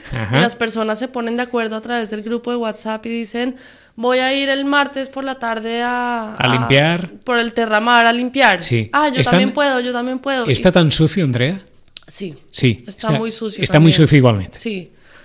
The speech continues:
Speaker 1: Hay muchas playas que están muy sucias, sin embargo nos hemos enfocado en este trayecto porque es donde más personas hay también.
Speaker 2: Ujú.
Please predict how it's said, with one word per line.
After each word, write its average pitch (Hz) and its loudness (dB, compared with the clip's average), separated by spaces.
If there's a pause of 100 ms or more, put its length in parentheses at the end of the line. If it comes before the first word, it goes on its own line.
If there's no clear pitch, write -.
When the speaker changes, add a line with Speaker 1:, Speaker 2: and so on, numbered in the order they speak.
(220)
Speaker 1:
Hay 226 -4
muchas 277 -4
playas 240 -4
que - -20
están 214 -6
muy 240 -4
sucias, 262 -6
sin 269 -6
embargo 214 -2
nos 233 -6
hemos 226 -8
enfocado 226 -6
en 226 -6
este 226 -12
trayecto 247 -6
porque 240 -12
es 202 -8
donde 220 -6
más 214 -6
personas 220 -8
hay 208 -4
también. 214 2
Speaker 2:
Ujú. 190 -2